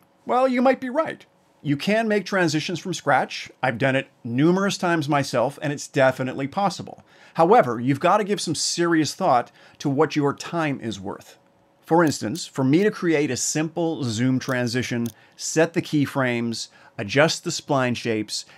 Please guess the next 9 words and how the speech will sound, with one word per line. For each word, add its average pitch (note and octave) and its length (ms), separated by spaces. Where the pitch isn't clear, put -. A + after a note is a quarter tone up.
add C#3 240
motion C#3+ 460
blur, B2 460
and A#2 180
make A#2+ 200
it A#2+ 140
drag A2+ 400
and B2 100
drop, A2+ 380